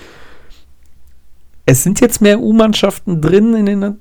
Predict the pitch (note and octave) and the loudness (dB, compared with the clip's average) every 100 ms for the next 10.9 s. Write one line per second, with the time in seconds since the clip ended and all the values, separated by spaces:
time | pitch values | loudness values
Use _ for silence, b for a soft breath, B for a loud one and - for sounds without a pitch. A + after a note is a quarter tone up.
0 | - F3 F3+ F3 - E3+ E3+ E3+ E3+ E3 | -4 -2 -2 -4 -4 -2 0 0 -2 -2
1 | D#3+ D#3+ D#3 D#3 D#3 - - - - - | -2 -2 -4 -4 -8 -12 -20 -20 -20 -14
2 | - F3 F#3+ - F3+ F3 F3+ F3+ F3+ F#3+ | -6 -2 -2 0 0 2 0 0 0 -6
3 | - - - - - - - - - - | -14 -20 -20 -20 -20 -20 -20 -20 -20 -16
4 | - C#3+ - C#3 C#3 C#3+ C3 - E3+ E3 | -8 -4 -2 0 0 0 -2 -4 -4 -4
5 | D#3+ D#3+ - D3 D3+ D3 D3+ D#3+ - C3 | -4 -8 -6 -6 -2 -2 -2 -4 -6 -6
6 | C#3 - - - - D#3 D#3 - - - | -6 -8 -18 -20 -8 -4 -4 -6 -10 -4
7 | F3+ G#3 E3+ - F3+ E3+ E3+ E3 - E3 | -2 2 2 2 -2 0 0 -2 -2 -4
8 | E3+ E3+ E3+ F3 E3+ - G#3 - - b | -2 -2 -2 0 -2 -2 -4 -4 -16 b
9 | b b b b b b - C#3+ D#3 D#3+ | b b b b b b 0 4 6 4
10 | - D3 C#3 C3+ C3+ C3 C3 C3 - | 4 6 6 4 2 2 0 -2 -6